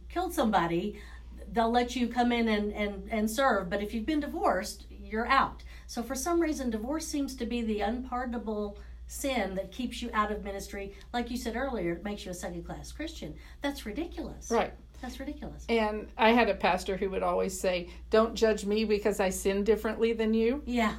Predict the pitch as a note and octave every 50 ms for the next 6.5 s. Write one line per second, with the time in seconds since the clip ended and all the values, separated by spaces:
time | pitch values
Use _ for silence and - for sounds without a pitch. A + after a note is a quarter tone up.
0 | - - A#3+ A#3 A#3 A#3+ A3+ A#3 C4 B3+ - - D4+ E4 F4+ F#4+ E4+ - - C#4
1 | C4 B3+ C4 C4 B3+ - - E4+ F4 A3 F#3 F#3+ F#3 - A#3+ B3 A#3+ A3+ A3 G#3+
2 | C4 C4 C4 B3 A#3+ A#3+ A#3 A#3 A#3 B3 A3+ - G#3+ G#3 G3+ A3 - - - -
3 | - - - B3 - - - - - - D4 C#4+ - - C4+ B3 A3+ G#3+ G#3 G3+
4 | G3+ A3 A3 - C4 A3+ A3+ - B3 A3 A3 G#3 A3 G#3 G3+ G3+ G3+ G3+ - -
5 | G3+ G3+ G3+ G#3 G#3+ G#3+ G3+ F#3+ F3+ G3+ G#3 G#3 G#3 G#3 G3+ G3 G3+ G3 F#3+ -
6 | G3 F#3+ G3+ G#3+ A3 A3 G#3+ G3 F#3 F#3